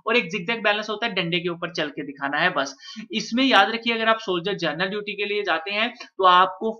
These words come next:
physical जो fitness test है उस पे ज्यादा focus करना है और clerk स्टोर कीपर में आपको written पे जो है वो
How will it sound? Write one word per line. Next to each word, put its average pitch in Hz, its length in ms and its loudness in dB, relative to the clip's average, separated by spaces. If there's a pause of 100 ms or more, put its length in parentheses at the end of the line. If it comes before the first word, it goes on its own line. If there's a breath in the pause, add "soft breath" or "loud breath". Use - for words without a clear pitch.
(120)
physical 190 520 -4
जो 226 140 -4
fitness 208 440 -4
test 180 260 -4
है 208 100 0 (180)
उस 208 240 -8
पे 247 100 -2
ज्यादा 180 260 2
focus 180 380 -4
करना 185 200 -2
है 202 80 2
और 208 60 0 (120)
clerk 196 260 0
स्टोर 208 200 -4
कीपर 190 320 -6
में 185 140 -4
आपको 175 300 0
written 165 400 -4
पे 185 140 -2
जो 160 160 -8
है 170 140 0 (360 loud breath)
वो 196 260 2